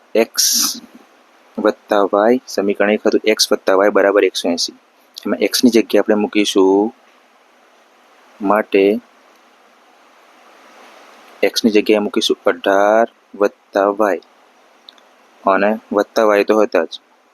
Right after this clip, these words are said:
એટલે વત્તા વાય બરાબર એકસો ને એંસી. આ આપણે અઢાર વત્તા વાય શું મૂક્યું? એક્સની કિંમત મૂકી. બરાબર? હવે આનું સાદુરૂપ આપીશું આપણે, તો વાય વત્તા વાય કેટલા થશે?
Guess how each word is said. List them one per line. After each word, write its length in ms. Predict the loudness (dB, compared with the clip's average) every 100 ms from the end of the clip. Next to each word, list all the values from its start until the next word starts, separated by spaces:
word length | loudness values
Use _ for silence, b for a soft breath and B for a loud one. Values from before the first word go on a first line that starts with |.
| _ _ _ _ -14
એટલે 220 | -8 -4 -2
વત્તા 480 | -2 _ -2 0 0 -4 -8 -4
વાય 200 | -2 -2 -8 _ -16
બરાબર 600 | -2 2 2 2 2 0 -2 _ _ -14
એકસો 260 | -8 -4 -2
ને 180 | -2 -4 -8 _ -16
એંસી. 320 | -8 -8 -8 _ _ _ -4
આ 160 | -2 0
આપણે 260 | 0 0 0 0
અઢાર 200 | 0 2
વત્તા 200 | 0 2 2
વાય 160 | 2 2
શું 120 | 0 -2
મૂક્યું? 240 | -2 -4
એક્સની 260 | -2 -4 -4
કિંમત 280 | -4 -4 -6 -10
મૂકી. 200 | -20 -20 _ _ _ _ _ _ -4
બરાબર? 280 | -2 -2 -6 _ _ -14 -2
હવે 120 | 0
આનું 140 | 2 0
સાદુરૂપ 280 | 0 2 2
આપીશું 300 | 0 -2 -2
આપણે, 220 | 2 0 0 _ _ _ _ _ _ _ _ _ _ -20 -20 _ 0
તો 100 | 4 4 2 _ _ _ _ -14 -4
વાય 220 | 0 2
વત્તા 260 | 0 0 0
વાય 140 | 2 0
કેટલા 200 | 0 0
થશે? 260 | -2 -4